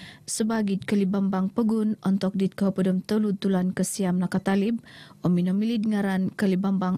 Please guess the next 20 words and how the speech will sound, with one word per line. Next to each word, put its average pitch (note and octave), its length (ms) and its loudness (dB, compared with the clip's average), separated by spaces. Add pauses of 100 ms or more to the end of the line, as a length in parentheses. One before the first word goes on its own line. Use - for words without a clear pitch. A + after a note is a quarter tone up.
Emas, A3 480 -2 (240)
Id G3 240 0
Boros G3 320 -2
Tinaru, G3 480 0
Nokoyonon. F#3+ 640 0 (580)
Nokaintalang A#3+ 560 0
disyo A#3 320 -2
iti G#3+ 320 0
idkantakan G3+ 720 0
kepehimaganan G3+ 960 0
di F#3 80 -2
Kinabalu F#3 640 0
Badwing G#3 560 -2 (240)
sebagid A#3 560 -2
kalibambang G3 480 0
pegun G#3 240 0
Sabah A3 480 -2
id - 240 -4
Kota G3 160 0
Kinabalu. F#3 720 0